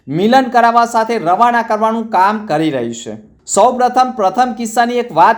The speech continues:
કરવામાં આવે તો હાલમાં સુરત રેલવે સ્ટેશનથી ટ્રેન મારફતે અંકલેશ્વર આવી ગયેલી સગીરા, જેમાં રેલવે પોલીસને શંકા જતા રેલવે પોલીસ સ્ટેશનના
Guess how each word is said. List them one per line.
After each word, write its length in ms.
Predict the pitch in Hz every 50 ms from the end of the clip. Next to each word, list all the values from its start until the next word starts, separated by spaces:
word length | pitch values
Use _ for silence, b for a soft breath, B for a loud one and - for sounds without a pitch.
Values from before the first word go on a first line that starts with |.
| -
કરવામાં 520 | - 233 226 226 233 233 233 240 240 240 247
આવે 160 | 240 233 214
તો 140 | 208 220 208
હાલમાં 500 | 175 156 165 175 190 196 214 240 254 247
સુરત 460 | 247 - 220 208 220 233 247 233 240
રેલવે 320 | 220 220 214 220 233 233
સ્ટેશનથી 720 | 226 226 214 196 202 - 247 247 226 170 147 156 151 B B B B B B _
ટ્રેન 300 | - 190 208 233 254 254
મારફતે 420 | 247 240 233 220 220 240 240 233 247
અંકલેશ્વર 600 | 220 185 185 190 190 196 240 247 240 247 247 247
આવી 360 | 220 180 196 202 208 226 233
ગયેલી 280 | 202 202 214 214 226 233
સગીરા, 540 | 220 - 202 185 185 226 233 185 143 143 143 B B B B -
જેમાં 300 | 131 165 214 226 240 233
રેલવે 400 | 208 185 185 196 208 240 262 254
પોલીસને 500 | - 208 220 220 226 240 226 233 240 240
શંકા 400 | 226 - 190 196 196 - 233 233
જતા 300 | 208 247 240 240 208 - - -
રેલવે 400 | 139 151 180 196 208 240 269 269
પોલીસ 380 | 262 233 226 233 226 247 233
સ્ટેશનના 720 | - - - 208 202 208 208 208 240 240 233 214 156 127